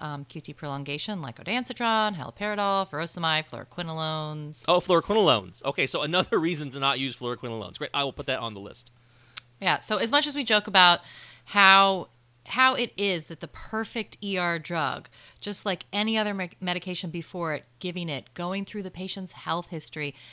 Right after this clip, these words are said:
Speaker 1: and medication history, check for other red flags that may contribute to any underlying Q T prolongation already. We have the statement in our show notes, as well as an even deeper dive,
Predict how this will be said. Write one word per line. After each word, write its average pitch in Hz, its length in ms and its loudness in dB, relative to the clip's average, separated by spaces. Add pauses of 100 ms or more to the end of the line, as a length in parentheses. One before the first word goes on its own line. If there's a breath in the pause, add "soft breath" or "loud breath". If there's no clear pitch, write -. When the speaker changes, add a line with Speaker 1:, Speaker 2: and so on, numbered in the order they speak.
(100)
Speaker 1:
and 170 140 -4
medication 180 720 -6
history, 156 380 -6
check - 280 -8
for - 240 -8
other 196 260 -6
red 170 300 -6
flags 156 500 0
that - 100 -10
may 156 100 -6
contribute 160 520 -10
to - 160 -10
any 165 200 -6
underlying 156 520 -6
Q - 160 -14
T - 140 -12
prolongation 143 680 -8
already. 131 460 -10 (680 loud breath)
We 254 180 2
have 302 380 -2
the 269 80 -8
statement 156 560 -2
in 175 140 -4
our 190 100 -2
show 196 220 0
notes, - 400 -10 (160)
as 170 180 -6
well 202 260 0
as 185 300 0
an 180 120 -8
even 202 360 -6
deeper 180 380 -6
dive, 156 540 2